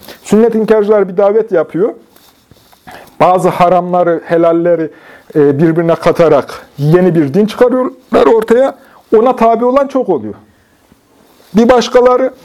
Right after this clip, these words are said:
İşte, e, şuna karışmıyor, şuna karışıyor vesaire. Ama Allah Resulü Aleyhisselatü Vesselam yolundan başka bir yol ediniyor. Buna da binlerce insan tabi oluyor. Ama Allah Resulü Aleyhisselatü Vesselam'ın sahabeler tarafından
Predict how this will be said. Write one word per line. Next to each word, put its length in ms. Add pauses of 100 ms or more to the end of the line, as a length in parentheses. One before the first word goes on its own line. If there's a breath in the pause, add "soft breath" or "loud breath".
(640 loud breath)
İşte, 420 (160)
e, 200
şuna 320
karışmıyor, 640
şuna 320
karışıyor 640
vesaire. 480 (720 soft breath)
Ama 260
Allah 280
Resulü 320
Aleyhisselatü 640
Vesselam 340
yolundan 340
başka 300
bir 80
yol 240
ediniyor. 400 (140)
Buna 200
da 180
binlerce 500
insan 280
tabi 320
oluyor. 280 (440 soft breath)
Ama 300
Allah 300
Resulü 340
Aleyhisselatü 640
Vesselam'ın 460 (420 soft breath)
sahabeler 800
tarafından 720